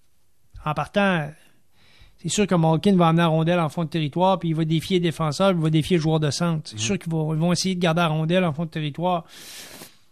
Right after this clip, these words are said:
Speaker 1: Donc, il faut absolument que le Canadien limite ses erreurs individuelles. Il faut que le Canadien soit meilleur collectivement que les Pingouins, parce que les meilleurs,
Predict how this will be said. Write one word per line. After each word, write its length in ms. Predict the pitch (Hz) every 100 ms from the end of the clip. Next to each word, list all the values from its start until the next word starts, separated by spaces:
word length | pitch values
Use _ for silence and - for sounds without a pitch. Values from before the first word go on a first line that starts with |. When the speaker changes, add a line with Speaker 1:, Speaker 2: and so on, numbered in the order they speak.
| - - 165
Speaker 1:
Donc, 320 | 196 233 - -
il 100 | 208
faut 160 | 175 254
absolument 480 | 190 214 190 214 233
que 80 |
le 80 | 180
Canadien 380 | 170 175 165 190
limite 280 | 190 190 233
ses 220 | 190 160
erreurs 240 | 175 185
individuelles. 720 | 175 165 147 143 151 151 156 156 _ _ - - -
Il 120 | 170
faut 180 | - 226
que 100 | 214
le 60 |
Canadien 480 | 185 190 180 180 220
soit 240 | - 185
meilleur 580 | 170 180 196 202 220 226
collectivement 800 | - 202 196 175 - 175 165 208
que 80 | -
les 100 | 170
Pingouins, 460 | 160 160 151 165
parce 160 | 160 151
que 60 | -
les 60 |
meilleurs, 480 | 160 170 175 196 190